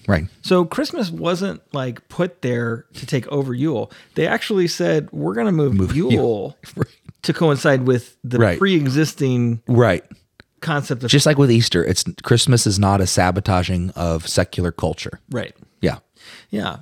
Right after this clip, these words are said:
Speaker 2: So there's a lot of other things here that, like, um, that we could get into. There's a lot of different things that we could, um, break down. Things like, uh, you know, okay, Santa Claus is one that
Speaker 1: Right.
Speaker 2: Christians will tell you you can't, you, oh, 'cause he's based on a pagan deity.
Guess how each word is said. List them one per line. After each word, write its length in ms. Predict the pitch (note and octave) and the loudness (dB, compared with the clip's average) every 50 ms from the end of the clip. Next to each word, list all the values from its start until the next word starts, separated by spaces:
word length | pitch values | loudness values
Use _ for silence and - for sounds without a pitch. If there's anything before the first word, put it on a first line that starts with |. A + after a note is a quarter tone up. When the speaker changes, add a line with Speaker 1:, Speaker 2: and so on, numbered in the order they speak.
| - - | -12 -6
Speaker 2:
So 200 | - G3 G3 G3 | -2 -2 -2 0
there's 160 | G#3+ G#3 G#3+ | -2 -2 -4
a 60 | D#4 | -4
lot 200 | A#3+ A#3+ B3 B3+ | -4 -4 -6 -6
of 60 | A#3+ | -6
other 240 | - - E3 E3 D#3+ | -4 -2 -2 -2 -2
things 340 | D3 - C#3 C3+ C3+ C3 - | -2 -4 -6 -6 -6 -6 -6
here 200 | C3 C3 B2+ B2 | -6 -6 -4 -4
that, 180 | A#2+ A#2 G#2+ A#2 | -4 -6 -6 -6
like, 260 | A#2 A#2 A2+ G#2+ - A2+ | -8 -8 -10 -10 -10 -10
um, 480 | A2+ A2+ A2+ A2 A2+ A2+ G#2+ G#2+ G#2+ _ - | -8 -6 -6 -6 -8 -8 -10 -12 -12 _ -12
that 120 | B2 A#2+ | -10 -8
we 140 | A#2+ B2 A#2+ | -8 -8 -8
could 160 | - A#2 A2 | -10 -10 -12
get 140 | G2 - A#2 C3+ | -10 -10 -8 -6
into. 300 | E3 F3 D#3 - F3 E3 | -6 -6 -6 -8 -8 -8
There's 160 | C#3 C3 A#2+ | -10 -10 -8
a 60 | B2 | -8
lot 160 | B2 A#2+ A#2+ | -6 -6 -6
of 60 | A#2+ | -8
different 280 | A2+ B2 - - A#2+ G#2 | -8 -10 -12 -12 -12 -10
things 200 | A2+ A2+ G#2+ - | -10 -12 -12 -12
that 120 | A2+ G#2+ - | -14 -14 -14
we 120 | G#2+ G#2+ | -14 -14
could, 440 | G#2 - A2 A2 G#2+ A2 G#2+ A2 _ _ - - - _ _ _ _ _ _ - | -12 -10 -10 -8 -8 -10 -12 -14 _ _ -20 -20 -20 _ _ _ _ _ _ -14
um, 600 | - A2+ G#2+ A2 G#2+ G#2 G2+ G#2+ A2 A2+ A2+ A#2 _ _ _ | -12 -10 -8 -8 -8 -8 -10 -10 -10 -12 -14 -14 _ _ _
break 200 | - A2+ G#2 G#2 | -12 -12 -10 -8
down. 400 | - F3+ G3 G#3+ G#3 G3+ G3 F#3+ | -6 -6 -4 -2 -2 -2 -2 -2
Things 220 | D#3 D#3+ C#3 B2+ B2 | -2 -4 -4 -4 -4
like, 340 | A#2 A2+ A2 - - - - - F#3 C#3+ | -6 -6 -6 -10 -18 -20 -20 -12 -8 -6
uh, 200 | B2+ B2 A#2 A#2+ - | -6 -4 -6 -6 -6
you 120 | C3 C3 | -6 -6
know, 60 | B2+ B2+ | -6 -6
okay, 180 | A#2+ B2+ A#2 | -6 -6 -6
Santa 280 | G#2 - D3 C#3+ D3 C#3+ | -6 -4 -4 -4 -4 -4
Claus 280 | D3 D#3+ D3+ D3 C#3+ C#3 | -4 -2 -2 -2 -2 -2
is 120 | C#3 B2+ | -4 -6
one 120 | C3 C3+ C3 | -6 -4 0
that 60 | C3 A2+ | 2 2
Speaker 1:
Right. 80 | A2 | 2
Speaker 2:
Christians 280 | A#2+ C3 - D#3 C3 - | 2 0 -2 -6 -6 -6
will 80 | C3 | -8
tell 140 | A#2+ - C#3 | -8 -6 -6
you 160 | B2+ B2+ B2+ | -6 -6 -6
you 100 | B2+ B2 | -6 -8
can't, 340 | - - C3 B2 A#2+ B2 B2 - _ _ - | -8 -8 -10 -10 -10 -12 -16 -20 _ _ -14
you, 200 | - C#3 C3+ - - | -10 -10 -10 -8 -6
oh, 120 | C3 B2 A#2+ B2+ - - | -6 -6 -6 -8 -10 -12
'cause 180 | - A2+ - | -12 -12 -10
he's 200 | - C3+ A#2+ A2 | -8 -8 -8 -6
based 240 | - B2 A#2 A#2 - | -6 -6 -6 -6 -6
on 140 | A#2+ A#2 A#2 | -6 -8 -8
a 40 | G#2+ | -8
pagan 300 | - A#2 A2+ A2+ A2 G#2+ | -8 -8 -8 -8 -8 -8
deity. 280 | A2+ A#2 A#2 A#2+ A#2 | -8 -8 -8 -6 -2